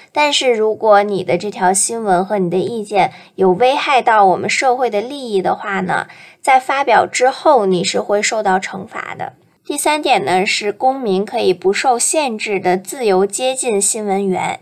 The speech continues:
也就是每个人都有信息的接近权，它是应该有权利且有途径可以去获取新闻的。当然，这三点在不同的国家、不同的体制下呢，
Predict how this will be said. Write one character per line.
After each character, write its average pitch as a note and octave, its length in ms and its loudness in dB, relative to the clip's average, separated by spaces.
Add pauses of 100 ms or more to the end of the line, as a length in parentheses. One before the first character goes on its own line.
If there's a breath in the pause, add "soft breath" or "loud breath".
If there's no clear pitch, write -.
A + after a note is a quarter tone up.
也 G#3+ 120 -2
就 C4 140 -2
是 D4 140 -2
每 B3 200 2
个 B3+ 120 2
人 B3 180 4
都 B3+ 140 6
有 G#3+ 120 2
信 B3+ 280 -2
息 B3 200 -6
的 A#3+ 140 -2
接 C4 240 -6
近 B3+ 260 -8
权， F3 560 0 (380 loud breath)
它 - 160 -6
是 C#4 140 -2
应 B3+ 160 -4
该 C4+ 220 4
有 G#3+ 220 0
权 F#3+ 540 0
利 B3+ 240 -6
且 A3 200 -8
有 F#3+ 180 -2
途 F#3 340 -4
径 B3 300 -4
可 G#3+ 160 -10
以 G3 100 -2
去 G3 160 -6
获 A#3+ 400 -2
取 - 260 -6
新 G#3 320 -4
闻 - 240 -6
的。 - 180 -10 (200)
当 D4+ 180 2
然， A#3 280 4
这 C#4 160 0
三 D4+ 360 2
点 - 320 2
在 A3 220 2
不 C4 160 -4
同 G3 300 0
的 G#3 120 4
国 F#3+ 340 0
家、 A#3+ 300 0
不 B3+ 140 -2
同 G3+ 240 -6
的 G#3+ 120 -2
体 - 200 -16
制 G3+ 200 -4
下 A#3+ 420 2
呢， F#3 280 2